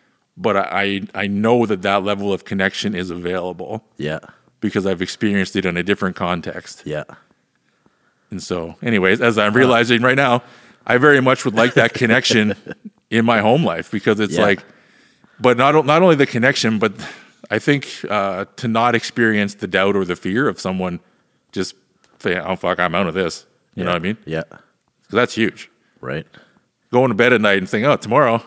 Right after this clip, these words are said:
Speaker 1: I'm gonna have some help showering again. That'd be dope."
Speaker 2: Yeah.
Speaker 1: You wake up like, "Oh shit, she's doing it again. Look at this."
Speaker 2: Just the fact of not having to think, "Is she gonna be here to help me
Speaker 1: Is
Speaker 2: shower
Speaker 1: this, is
Speaker 2: tomorrow?"
Speaker 1: this too much? Am I being a burden?
Speaker 2: Yeah,
Speaker 1: 'Cause
Speaker 2: yeah.
Speaker 1: I know I'm not a burden on the nurses. It's
Speaker 2: Yeah.
Speaker 1: what they do all day, every day.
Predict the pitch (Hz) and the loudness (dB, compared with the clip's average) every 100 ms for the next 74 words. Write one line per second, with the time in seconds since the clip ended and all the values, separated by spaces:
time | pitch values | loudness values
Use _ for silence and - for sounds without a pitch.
0 | - 113 117 113 107 - 101 120 117 117 | -6 -4 0 0 -2 -8 -4 -4 0 0
1 | 123 113 120 113 123 107 123 131 - _ | 0 0 -2 -2 -2 0 0 -2 -6 _
2 | - 82 73 _ _ - 107 113 104 135 | -4 -2 -2 _ _ -8 0 2 2 2
3 | 135 120 101 120 143 165 156 - 120 143 | 0 -4 -4 -2 0 2 0 -2 0 2
4 | 135 151 139 - _ _ _ - 143 170 | 2 0 -2 -8 _ _ _ -10 -6 -2
5 | 165 - - 110 117 - 117 113 110 107 | -4 -6 -4 0 0 0 -2 2 2 0
6 | 92 95 95 98 95 92 85 - - 90 | -2 0 0 2 2 0 -6 -6 -2 -2
7 | 80 - - 85 - 95 87 85 73 80 | -2 -10 -8 -4 -2 -2 -2 -4 -4 -4
8 | 76 78 67 65 80 - 73 175 160 165 | -2 -4 -4 -6 -6 -4 4 4 6 4
9 | - 151 160 160 170 - 165 139 139 - | 2 2 4 4 2 2 0 2 0 -2
10 | - 131 131 135 123 135 135 123 113 113 | -4 0 2 2 2 0 0 0 2 2
11 | 90 92 - 139 139 127 151 170 123 104 | 2 -2 0 2 4 4 4 4 2 0
12 | 98 98 101 92 82 82 101 - 98 - | 2 2 2 0 -4 -2 -2 -2 -10 -8
13 | - 82 117 113 107 92 101 101 101 101 | -4 -2 0 0 0 0 2 0 0 -2
14 | 120 | -4